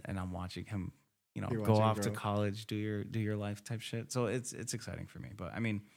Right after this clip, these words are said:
Speaker 1: like, y-, you know, even like Jay-Z, you know, 'cause Jay-Z kinda runs the show with that whole nonsense. Even he's explaining as to why he picked it.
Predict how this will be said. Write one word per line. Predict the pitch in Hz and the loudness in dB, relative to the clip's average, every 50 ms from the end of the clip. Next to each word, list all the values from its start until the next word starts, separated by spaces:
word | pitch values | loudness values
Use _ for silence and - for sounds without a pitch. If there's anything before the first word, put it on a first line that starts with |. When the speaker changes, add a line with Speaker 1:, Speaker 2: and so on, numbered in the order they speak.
| - _ _ - - - - - _ _ _ _ _ _ _ | -20 _ _ -16 -16 -16 -20 -20 _ _ _ _ _ _ _
Speaker 1:
like, | 117 117 107 98 - | 2 2 2 2 0
y-, | 50 50 - - - - _ _ _ _ _ | -4 -8 -12 -14 -18 -20 _ _ _ _ _
you | 131 135 | 4 4
know, | 113 101 85 | 6 4 4
even | 73 80 120 123 143 139 127 117 | 2 0 2 2 4 4 4 4
like | 110 110 95 85 | 2 2 0 0
Jay-Z, | - 107 107 110 92 92 101 87 - | 0 2 2 2 2 0 -2 -4 -4
you | - 101 | -4 -4
know, | 90 - 107 | -4 -6 -8
'cause | - - 87 87 | -10 -10 -8 -6
Jay-Z | - 92 92 90 85 90 87 - - - | -4 -4 -4 -4 -4 -6 -6 -6 -8 -8
kinda | - - - | -8 -8 -8
runs | - 80 85 98 104 | -10 -10 -10 -10 -10
the | - | -10
show | - - - - - | -8 -8 -8 -8 -10
with | - - | -10 -10
that | - 67 65 - | -10 -12 -10 -10
whole | - 80 71 | -10 -10 -10
nonsense. | 71 60 60 73 - - - - 95 | -10 -10 -10 -10 -10 -10 -8 -6 -4
Even | 98 101 95 90 98 | -2 -2 -2 -2 -4
he's | 98 - 98 87 87 - - - - - _ _ _ 147 139 135 - _ _ _ _ _ _ _ _ _ _ _ _ - - | -6 -6 -6 -6 -6 -8 -10 -10 -14 -16 _ _ _ -16 -16 -16 -18 _ _ _ _ _ _ _ _ _ _ _ _ -12 -10
explaining | - - - - 98 101 104 92 82 - | -8 -8 -6 -4 -2 -2 -2 -2 -4 -6
as | 82 85 - | -8 -8 -8
to | - | -8
why | 87 87 85 | -6 -6 -6
he | 85 | -8
picked | 87 - - 104 - - | -6 -4 -4 -4 -4 -6
it. | 71 69 | -12 -14